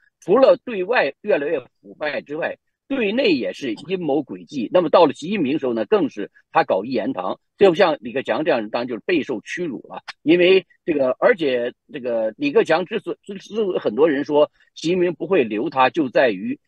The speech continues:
如果要是习近平被干掉啊，假如不论是习近平自然死亡，还是他在政治上被说，李克强恰恰是一个在共-，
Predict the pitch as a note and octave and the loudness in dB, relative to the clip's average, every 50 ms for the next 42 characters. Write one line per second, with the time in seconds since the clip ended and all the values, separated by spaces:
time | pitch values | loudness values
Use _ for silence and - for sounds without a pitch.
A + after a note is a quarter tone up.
0 | _ _ - C#3 C#3+ D#3+ G#3 C#4+ E4 E4 D#4 B3+ D#3+ B2+ A2 G2+ G2 B2+ F3 F#3 | _ _ -6 0 0 2 4 6 6 6 6 6 6 2 2 2 4 6 6 4
1 | D3+ B2 B2 G#2+ - - - B2 C3+ - D#3 C#3 A2+ F#2+ F#2 G#2+ - A#2 A2 G2+ | 4 2 -2 -6 -6 -6 -10 -10 -4 -2 -2 -4 -4 -6 -8 -8 -6 -6 -6 -2
2 | - C#3 A2+ F#2 F2 G2 G2 D#2 - C2+ D2+ - _ - G#2+ F#2+ G#2 C3 - - | 0 0 0 0 0 -2 -2 -2 -2 -6 -8 -8 _ -6 -4 -4 -4 -4 -2 -2
3 | D#3 F#3 G#3+ F3 C#3 A2+ A2+ - - C3 C3 B2 G#2+ A2+ D3 D3 _ _ - _ | 0 2 2 2 2 0 -4 -10 -6 -4 -2 -2 0 -2 -2 -4 _ _ -20 _
4 | _ - E3+ C3+ G#2 A2 C3+ E3 - - - G#2 F2+ D#2+ G2+ B2+ - - G2 A2+ | _ 2 4 4 4 4 0 -2 -4 -4 -6 -2 -2 -2 -2 -4 -4 -2 0 0
5 | C3 - C3 A2 G2 - _ _ _ _ - - C3 C#3 - C3+ C#3 - - - | 0 0 -2 -4 -4 -4 _ _ _ _ 0 2 2 2 4 4 2 2 4 4
6 | A3+ G3+ D#3+ A#2+ A#2+ G#2+ G#2 F#2+ G#2+ G2 - G#2+ G#2 G2 - _ _ _ _ _ | 4 4 4 2 2 0 0 -2 -6 -6 -4 -2 -2 -2 -2 _ _ _ _ _
7 | G2+ B2 C3+ D3 F#3+ C#3+ D3+ C3+ D3 E3 - - - C#4 C4 A3+ - E3 A#2 A2+ | -6 -4 2 2 2 4 6 4 4 4 0 2 4 4 4 4 4 0 -2 -2
8 | - C#3 A#2+ A#2 A#2+ A#2+ C3+ B2 - C3 A2 - B3 B3+ F3 | -4 -8 -10 -10 -8 -6 -6 -2 -2 -2 -2 -2 -4 -6 -6